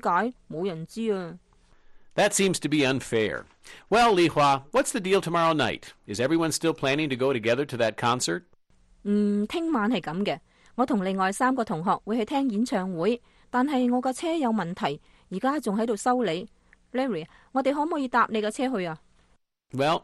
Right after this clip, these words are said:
Speaker 2: here's the deal. I've got class until six thirty tomorrow, and the concert is at eight. It's probably best if you meet me here at school, since I might not have enough time to pick you all up.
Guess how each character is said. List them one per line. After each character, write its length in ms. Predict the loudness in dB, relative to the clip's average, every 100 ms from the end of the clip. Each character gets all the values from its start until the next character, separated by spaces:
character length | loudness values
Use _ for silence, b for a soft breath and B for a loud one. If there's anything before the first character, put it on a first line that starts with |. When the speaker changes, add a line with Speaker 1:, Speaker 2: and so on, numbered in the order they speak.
| -4
Speaker 2:
here's 220 | -2 0 0
the 100 | 2
deal. 340 | 4 4 0 _ B B B
I've 220 | -2 0
got 180 | 2 0
class 420 | 0 2 2 2
until 220 | -2 -2 -2
six 320 | -2 -2 -2
thirty 300 | -2 -2 -4
tomorrow, 440 | -4 -4 -2 -2
and 120 | -4
the 80 | -6
concert 520 | -4 -2 -2 -2 -4
is 80 | -4
at 120 | -4
eight. 300 | 0 0 -2 -8 B B
It's 140 | B -8
probably 480 | -2 -2 -2 -4 0
best 280 | 2 2 0
if 200 | -4 -4
you 120 | -4
meet 180 | -4 -4
me 160 | -4
here 180 | 0 0
at 120 | 0
school, 480 | -4 -2 -2 -2 -6 b b b
since 240 | -6 -2
I 40 | -2
might 240 | 0 -2
not 180 | -4 -2
have 160 | 0
enough 180 | 0 -2
time 380 | -2 -2 0 0
to 80 | -4
pick 260 | -6 -6 -2
you 80 | 0
all 240 | 2 2
up. 240 | 0 -2